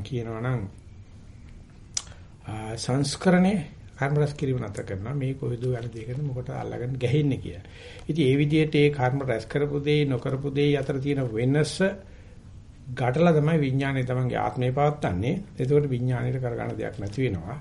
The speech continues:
සිදු වෙන දේයි බාර ගන්න ලෑස්ති වෙන්නේ. එතකොට විඥානයට දෙපාර්ශවයක් නැති නිසා රණ්ඩුවක් ගෙනිය ගන්න බැරි වෙනවා. එතකොට විඥානයේ අනිදස්සන තත්වයකට, ඒක නැත්නම් අවලංගු තත්ත්වයකටපත් වෙනවා. ඉතින් ඒක ඔය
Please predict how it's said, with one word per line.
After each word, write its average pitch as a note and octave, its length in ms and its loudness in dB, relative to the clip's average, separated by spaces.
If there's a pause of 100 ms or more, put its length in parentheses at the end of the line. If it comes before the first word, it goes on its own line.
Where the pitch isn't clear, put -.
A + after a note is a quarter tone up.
(260)
සිදු D3 320 2
වෙන C#3 220 6
දේයි B2+ 340 6 (460)
බාර G#2+ 260 -6
ගන්න B2+ 260 0
ලෑස්ති C3 360 0
වෙන්නේ. F3 340 2
එතකොට C#3 320 -2 (480)
විඥානයට C3 580 2
දෙපාර්ශවයක් D3 720 2
නැති D3+ 260 0
නිසා D3 260 2
රණ්ඩුවක් C#3+ 380 2
ගෙනිය B2+ 220 0
ගන්න G#2+ 200 -2
බැරි G2+ 220 -2
වෙනවා. G#2+ 200 -2
එතකොට B2 300 -4
විඥානයේ G#2 560 -4 (420)
අනිදස්සන B2+ 640 2
තත්වයකට, G2+ 520 -6 (420)
ඒක C3+ 180 -8
නැත්නම් A#2 360 -6
අවලංගු B2+ 440 0
තත්ත්වයකටපත් - 600 -6
වෙනවා. - 220 -8 (140)
ඉතින් C3+ 220 0
ඒක C3 180 2 (640)
ඔය C3 200 0